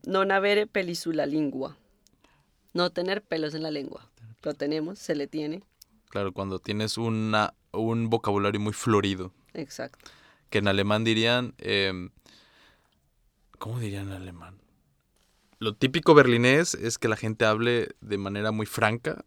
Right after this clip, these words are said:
Speaker 2: de manera, eh, muy directa,
Speaker 1: Ujú.
Speaker 2: sin tapujos ni ningún tipo de, eh, reservas. Entonces, eso se le llama el Berliner Schnauze.
Speaker 1: Eso.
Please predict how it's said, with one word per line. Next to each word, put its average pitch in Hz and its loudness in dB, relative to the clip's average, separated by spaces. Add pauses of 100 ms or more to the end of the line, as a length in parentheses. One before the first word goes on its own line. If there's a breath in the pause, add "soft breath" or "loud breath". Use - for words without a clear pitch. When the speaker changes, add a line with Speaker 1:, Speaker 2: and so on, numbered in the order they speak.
Speaker 2:
de - -6
manera, 104 -4 (180)
eh, - -8
muy 107 -8
directa, 113 0
Speaker 1:
Ujú. 180 -4
Speaker 2:
sin 117 -2
tapujos 123 -4
ni 110 -10
ningún 104 -6
tipo 117 -2
de, 107 2 (520 soft breath)
eh, 98 -2
reservas. 98 -2
Entonces, 107 -6
eso 110 -2
se 127 2
le 113 4
llama 113 4
el 120 0
Berliner 117 4
Schnauze. - -2 (720)
Speaker 1:
Eso. 156 -12